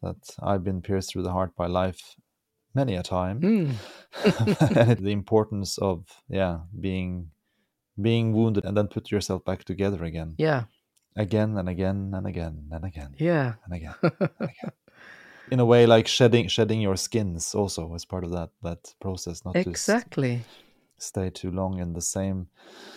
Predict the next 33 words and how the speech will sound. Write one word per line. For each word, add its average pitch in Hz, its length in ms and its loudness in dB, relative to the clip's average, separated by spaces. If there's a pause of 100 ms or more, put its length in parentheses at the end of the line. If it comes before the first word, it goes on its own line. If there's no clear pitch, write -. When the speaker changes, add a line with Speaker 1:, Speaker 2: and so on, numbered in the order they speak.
(640)
Speaker 1:
I, - 220 -4
I 110 40 0
feel 139 240 0
like 104 240 6 (260)
that's - 260 -10
what 95 180 -4
we're 101 140 2
called 101 320 2
to 101 60 -2
do 107 280 0
these 87 260 -6
days. - 720 -4
Speaker 2:
Mm. 135 380 0 (640)
Speaker 1:
We 101 140 -4
are 101 100 2
going 107 240 4
through 104 260 2
this - 400 0
hardcore 98 840 0
shamanic 92 520 -4
initiation, 92 600 -4
and 87 120 -4
most 95 240 -4
of 90 100 -4
the 95 80 -2
world 92 240 0
aren't 92 200 -4
even 95 200 -2
aware 92 280 -2
that 90 100 -6
that's 92 220 -6
what's - 120 -14
happening. 127 480 0